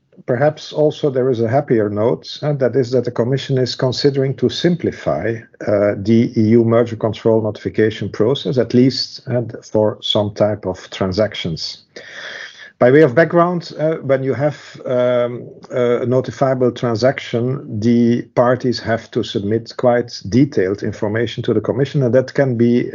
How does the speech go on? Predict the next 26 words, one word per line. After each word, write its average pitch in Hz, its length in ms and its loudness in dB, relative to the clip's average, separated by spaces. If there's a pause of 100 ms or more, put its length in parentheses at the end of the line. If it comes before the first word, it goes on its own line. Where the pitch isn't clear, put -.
quite 110 280 0
a - 20 -4
burden 95 400 0
for, 95 500 -2
uh, 98 280 0
the 90 120 -6
parties 101 520 0
to 107 100 -2
a 90 40 -2
transaction. 92 680 -4 (880)
Uh, 107 320 4
years 135 380 4
ago, 131 340 4
the 170 120 -4
Commission 127 1000 -2
introduced 123 1000 0
a 107 160 2
simplified 135 800 -4
notification 143 720 -2
procedure 160 680 0 (440)
for 110 180 0
certain 120 380 0
types 117 320 0
of - 160 -10
categories, 151 640 0
but 127 400 -2